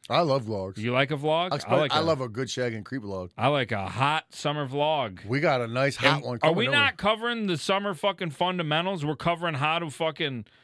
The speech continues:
Speaker 2: apply sunscreen so you stay safe from
Speaker 1: Yeah.
Speaker 2: harmful U V
Speaker 1: Um,
Speaker 2: rays.
Speaker 1: yeah, we're showing
Speaker 2: We're
Speaker 1: how
Speaker 2: at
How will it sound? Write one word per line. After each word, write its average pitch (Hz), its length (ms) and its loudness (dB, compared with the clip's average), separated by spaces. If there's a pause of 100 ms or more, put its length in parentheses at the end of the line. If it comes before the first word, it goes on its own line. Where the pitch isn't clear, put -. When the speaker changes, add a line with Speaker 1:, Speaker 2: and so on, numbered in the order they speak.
(240)
Speaker 2:
apply 156 420 2
sunscreen 165 640 0
so 143 100 -2
you 127 120 0
stay 156 340 -2
safe 156 340 0
from 131 160 -2
Speaker 1:
Yeah. 127 140 2
Speaker 2:
harmful 156 380 2
U 151 240 2
V 156 200 -2
Speaker 1:
Um, 123 140 4
Speaker 2:
rays. 127 560 4
Speaker 1:
yeah, 127 480 2
we're 147 160 0
showing 143 220 4
Speaker 2:
We're 160 80 4
Speaker 1:
how - 80 4
Speaker 2:
at - 100 4